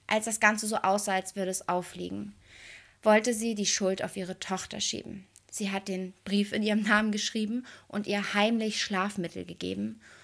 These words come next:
Und dann wollte sie, dass sie einfach nur einschläft. Die Beamten sind sich einig, Stacy ist schuldig.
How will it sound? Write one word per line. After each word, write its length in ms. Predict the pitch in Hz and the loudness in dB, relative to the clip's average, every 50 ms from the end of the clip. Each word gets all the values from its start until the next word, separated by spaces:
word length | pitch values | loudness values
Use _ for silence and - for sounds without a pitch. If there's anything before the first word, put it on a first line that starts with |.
| - - _ _ _ | -20 -20 _ _ _
Und 180 | - 196 185 208 | -8 -2 0 2
dann 220 | 202 208 214 202 | 2 4 4 4
wollte 260 | 208 196 202 202 208 | 4 2 2 2 -2
sie, 300 | 190 190 190 190 190 185 | -4 -2 -2 -2 -2 -2
dass 240 | - 185 170 165 - | -2 -2 -2 -2 -2
sie 200 | 202 196 - - | -4 -6 0 2
einfach 480 | 190 196 202 208 202 - 208 202 - - | 4 4 4 2 0 -2 -6 -6 -2 -2
nur 280 | 202 196 196 196 214 - | -2 -2 -2 -4 -6 -4
einschläft. 760 | - 190 185 185 180 175 - - 220 - - 208 - - - - | -2 -2 0 0 0 -2 -4 -4 -6 -8 -10 -10 -12 -8 -4 -2
Die 80 | 240 | 6
Beamten 480 | 214 214 - 226 226 254 240 - 240 233 | 8 10 10 10 8 8 6 2 0 2
sind 200 | 226 226 214 208 | 2 2 2 2
sich 220 | 214 214 208 - | 0 -2 4 6
einig, 560 | - 214 214 220 220 220 220 220 233 226 - - - | 6 6 8 6 4 4 2 2 0 -2 -6 -8 -8
Stacy 640 | - - - - 208 208 208 214 214 - 220 214 | -8 -2 6 8 10 10 10 8 4 2 0 0
ist 260 | 202 - - 196 - - | 0 0 -2 -2 0 2
schuldig. 640 | - 202 190 190 180 175 175 175 202 208 - - | 4 4 4 4 4 0 -2 -4 -6 -8 -10 -10